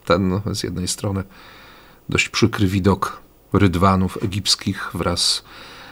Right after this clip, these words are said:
z ich załogami, które pogrążyły się w falach Morza Sitowia,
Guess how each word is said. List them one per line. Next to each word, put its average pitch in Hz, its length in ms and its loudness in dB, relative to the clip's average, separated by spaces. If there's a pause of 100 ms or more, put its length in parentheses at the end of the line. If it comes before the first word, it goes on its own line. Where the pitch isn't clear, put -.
(160)
z - 140 2
ich - 580 -2 (480)
załogami, 95 720 2 (640)
które 104 240 4
pogrążyły 107 580 6
się - 160 -2
w - 80 -12
falach 87 460 -2
Morza 95 300 0
Sitowia, 104 480 -2